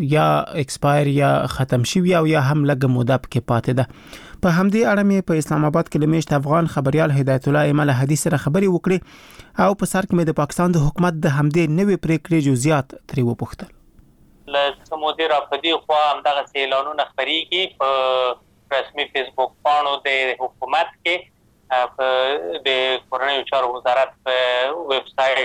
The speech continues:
Speaker 2: کې، اه، یوه اعلامیه خپره شوې ده. تر څنګ یې په ځینو رسنیو کې هم دغه خپرېږي. دا په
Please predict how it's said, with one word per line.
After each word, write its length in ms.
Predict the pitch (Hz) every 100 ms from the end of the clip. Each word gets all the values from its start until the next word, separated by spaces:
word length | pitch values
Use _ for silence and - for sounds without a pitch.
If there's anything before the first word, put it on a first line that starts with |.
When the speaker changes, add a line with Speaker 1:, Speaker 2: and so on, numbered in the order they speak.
| -
Speaker 2:
کې، 160 | 156 160 160 - - -
اه، 240 | 143 131 131
یوه 240 | 127 127
اعلامیه 440 | 123 123 123 151
خپره 320 | 160 - 156 147
شوې 280 | 160 151 151
ده. 60 | 165 - - - -
تر 100 | 135
څنګ 200 | 147 170 156
یې 100 | 156 156
په 80 | 147 139
ځینو 260 | 160 160
رسنیو 500 | 147 139 143 156 160
کې 180 | 143 147 135
هم 260 | 156 151 135
دغه 300 | 139 127 139 -
خپرېږي. 680 | - 135 151 156 156 147 135
دا 120 | 143
په 200 | 135 139